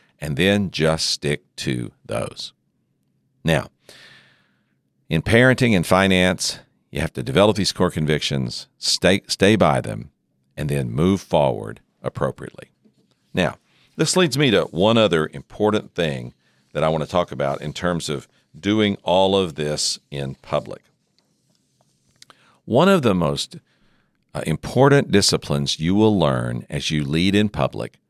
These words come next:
is that you are not responsible to comment on or respond to everything that anyone says to you about parenting and money or family or any other aspect of your personal life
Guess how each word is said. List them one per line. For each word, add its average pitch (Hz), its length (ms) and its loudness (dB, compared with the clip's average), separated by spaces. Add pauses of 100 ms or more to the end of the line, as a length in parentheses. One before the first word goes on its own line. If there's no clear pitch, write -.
(1160)
is 87 160 -2
that 82 140 0
you 95 180 4
are 78 100 4
not 82 260 2
responsible 85 760 0
to - 240 -10
comment 113 640 2
on 67 440 -2
or 71 140 -2
respond 110 680 2
to 62 460 -4 (800)
everything 92 760 2
that 69 200 -2
anyone 82 440 2
says 73 440 0
to 62 120 -6
you 55 360 -8 (420)
about 120 380 -4 (260)
parenting 85 680 0
and - 120 -12
money 80 480 0
or - 200 -8
family 87 640 0
or - 120 -8
any 120 220 2
other 117 240 2
aspect - 640 -2 (240)
of 76 120 -6
your 80 160 0 (340)
personal 98 460 2
life - 380 -4